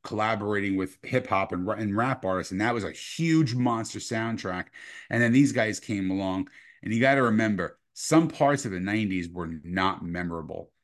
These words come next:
And there was a lot of that whole, uh, backwards hat, baggy jeans,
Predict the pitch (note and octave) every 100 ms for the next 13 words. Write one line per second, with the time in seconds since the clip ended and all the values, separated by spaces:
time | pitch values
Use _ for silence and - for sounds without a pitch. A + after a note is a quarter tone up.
0 | _ - F#2+ G2+ G2+ F#2+ F#2 F#2 G2 G#2
1 | A2 A2+ G#2 - G#2 F#2 F#2 F2+ F2+ -
2 | - _ G#2 G2+ G2 F#2+ F#2 F#2 F#2 F#2
3 | G2+ A2+ G2+ G2+ G#2 G2 - G2+ G#2 G#2
4 | - - - A2+ G#2+ G#2+ A2 F#2 F2+ G#2
5 | G#2 G2+ G2+ F#2+ F#2 -